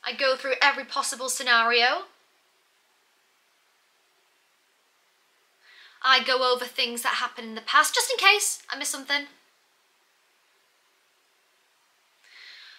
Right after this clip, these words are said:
I overanalyze, I've got a hundred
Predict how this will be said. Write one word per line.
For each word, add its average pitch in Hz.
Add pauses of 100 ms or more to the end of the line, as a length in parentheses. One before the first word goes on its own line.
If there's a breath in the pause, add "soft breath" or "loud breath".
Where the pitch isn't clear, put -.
(260 loud breath)
I 220
overanalyze, 294
I've 220
got 220
a 233
hundred 240